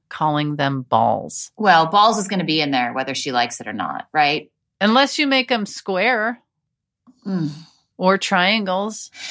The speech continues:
Speaker 2: Well, she doesn't have a problem with the word meatballs, right?
Speaker 1: Th-, but it's not meat.
Speaker 2: Right. So if they're, like, faux balls or something.
Speaker 1: Faux balls.
Speaker 2: You know?
Speaker 1: Yeah. Or im-, impossibles.
Speaker 2: Impossibles.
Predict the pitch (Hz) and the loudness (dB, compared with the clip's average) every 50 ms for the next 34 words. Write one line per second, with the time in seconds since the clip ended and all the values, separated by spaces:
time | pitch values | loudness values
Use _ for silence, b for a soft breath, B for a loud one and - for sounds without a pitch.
0 | B - - - - 427 480 466 453 392 294 - - 277 247 226 226 202 214 196 | B -4 -2 -2 0 0 0 2 2 2 2 4 4 2 2 2 -2 -2 -2 -2
1 | 185 170 165 165 214 262 285 - - 135 127 127 127 143 202 220 - - - - | -2 -2 -2 0 0 0 0 0 0 2 2 2 0 -2 -4 -8 -10 -10 -6 -2
2 | 196 202 247 330 - - _ _ _ _ _ _ _ 208 - - 196 226 220 233 | -2 0 0 -2 -6 -10 _ _ _ _ _ _ _ -12 -12 0 0 2 4 4
3 | 226 - - 247 240 208 - 185 190 202 220 226 185 135 - - - - - B | 2 2 0 0 0 0 0 -2 -2 -2 0 0 -2 -2 -6 -8 -14 -20 -18 B
4 | B B B B B - 226 180 - - - - 208 202 190 202 220 202 185 180 | B B B B B 4 4 4 4 2 0 0 0 0 2 0 2 4 4 4
5 | 180 - - - 233 220 214 185 170 151 127 117 117 107 127 127 143 131 123 - | 2 0 0 2 4 4 4 4 6 4 4 4 2 0 -4 -6 -8 -8 -6 -6
6 | 135 110 - - 82 60 52 - - - _ _ _ _ _ _ - - 196 196 | -8 -8 -8 -10 -12 -12 -10 -12 -14 -16 _ _ _ _ _ _ 0 0 0 2
7 | 160 - 208 170 - - - 185 - _ - - - - - - _ - 190 202 | 2 0 -2 -2 -2 -6 -12 -14 -12 _ -12 -12 -12 -12 -16 -18 _ -4 0 2
8 | 190 180 175 180 220 247 - - 175 170 160 165 180 B B B B B - 220 | 4 4 4 4 2 0 -4 -4 -4 -2 -2 -2 -4 B B B B B 4 4
9 | 226 - 247 233 233 208 214 b b b b - 214 214 208 - - - - 214 | 6 6 6 4 2 0 -4 b b b b -2 0 0 -2 -4 -8 -6 0 2
10 | 233 240 233 - - - 196 180 160 - 165 160 151 262 269 277 269 285 294 302 | 2 2 2 0 -2 -4 -4 -4 -2 0 2 4 6 6 4 6 6 4 4 4
11 | - - 302 247 262 233 208 180 165 160 151 147 151 151 - - - - - - | 4 2 4 4 6 6 6 6 6 4 4 2 -2 -4 -6 -6 -8 -8 -10 -12